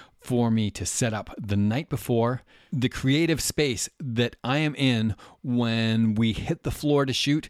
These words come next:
man, it is a different space. So obviously we're not all setting up lights and, and shooting, but just about all of us have some kind of technical component to being a creative. The more space you can put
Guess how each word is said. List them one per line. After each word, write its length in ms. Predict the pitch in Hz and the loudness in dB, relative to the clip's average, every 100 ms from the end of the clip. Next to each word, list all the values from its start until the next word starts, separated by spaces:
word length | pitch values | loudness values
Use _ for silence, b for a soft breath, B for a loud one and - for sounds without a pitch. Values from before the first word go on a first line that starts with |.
| B B B | B B B
man, 320 | 113 127 101 | 0 0 -2
it 120 | 117 131 | 0 0
is 120 | 120 | 0
a 100 | 92 | -2
different 420 | 87 107 120 113 | -2 -2 -2 -4
space. 420 | - 117 90 - - B B | -2 -4 -4 -8 -10 B B
So 200 | 175 156 | 0 0
obviously 440 | 156 151 135 143 | 0 -2 0 0
we're 160 | 123 127 | 2 4
not 200 | 143 131 | 2 2
all 480 | 123 120 120 127 135 | -2 0 0 -2 -4
setting 340 | - 147 131 | -2 2 2
up 140 | 113 | 0
lights 340 | 113 113 101 - | 0 -4 -4 -8
and, 260 | 123 110 104 | -2 -2 -2
and 120 | 110 104 | -4 -2
shooting, 360 | - 131 98 - B B 143 147 _ | -2 0 -2 -4 B B -18 -18 _
but 180 | 147 170 - | -6 -6 -6
just 260 | - 240 - | -6 -4 0
about 240 | 214 170 - | 0 0 0
all 260 | 147 202 | 0 2
of 80 | 131 | 2
us 300 | 101 101 - | 0 -2 -6
have 160 | - 147 | -6 -4
some 280 | - 220 220 | -2 -2 -2
kind 420 | - 147 151 143 | -2 -2 0 2
of 200 | 131 107 - | 0 -2 -10
technical 580 | - - 240 - 233 131 | -12 -6 -4 -2 -2 -2
component 640 | 113 117 - 110 104 117 - B B B B | -2 -4 -2 -2 -2 -4 -8 B B B B
to 300 | - 147 156 | 0 2 2
being 340 | 131 123 113 113 | 0 -2 0 -2
a 60 | |
creative. 580 | - 156 147 147 90 - - _ _ _ _ _ _ _ _ _ - | -4 -4 -2 -4 -6 -10 -20 _ _ _ _ _ _ _ _ _ -10
The 120 | 104 120 | -2 2
more 340 | 123 151 208 | 2 2 2
space 520 | - - 156 92 - | 0 0 0 -2 -4
you 100 | 123 | -4
can 160 | 117 165 | -2 -4
put 280 | - 135 | -2 -4